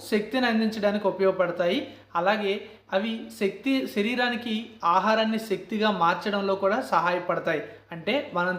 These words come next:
తీసుకునేటువంటి ఆహారాన్ని విటమిన్, ఈ, ఈ యొక్క బి విటమిన్స్ అన్నీ కూడా శరీరానికి శక్తి అవసరం కనుక అలా ఇవి ఉపయోగపడతాయి అన్నమాట. అంటే శరీరానికి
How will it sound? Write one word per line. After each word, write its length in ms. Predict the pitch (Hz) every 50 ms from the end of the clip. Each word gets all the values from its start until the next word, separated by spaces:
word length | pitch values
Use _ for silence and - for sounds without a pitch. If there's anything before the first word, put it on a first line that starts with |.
| 180 -
తీసుకునేటువంటి 800 | 208 240 - - - 254 233 233 208 220 214 202 180 196 - -
ఆహారాన్ని 760 | 156 160 156 156 185 185 180 170 156 147 151 165 196 285 - - - - - _ _ -
విటమిన్, 480 | 147 170 170 170 262 262 262 262 254 - - -
ఈ, 160 | 214 202 202
ఈ 260 | 202 - - 190 185
యొక్క 300 | 196 190 190 - - 196
బి 380 | 180 160 151 143 - 202 202 233
విటమిన్స్ 480 | 233 233 226 233 220 226 220 208 - 190
అన్నీ 200 | 175 180 196 190
కూడా 400 | - 175 156 156 170 240 285 - - - - - _ - -
శరీరానికి 560 | 202 196 202 247 262 247 247 233 233 226 240
శక్తి 340 | 214 - 185 170 - - 214
అవసరం 380 | 190 185 185 185 185 180 175
కనుక 420 | 165 160 156 156 147 185 226 277 - - - - - _ _ -
అలా 480 | 160 180 214 269 254 226 233 254 - -
ఇవి 180 | 240 220 226 285
ఉపయోగపడతాయి 800 | 285 214 196 202 214 214 208 208 202 202 180 175 - 185 175 165
అన్నమాట. 360 | 160 156 156 156 160 160 170 143 - - - - - _ -
అంటే 520 | 175 175 170 226 277 - - - - - - -
శరీరానికి 800 | 196 180 190 220 233 240 240 240 240 - 233 233 240 269 -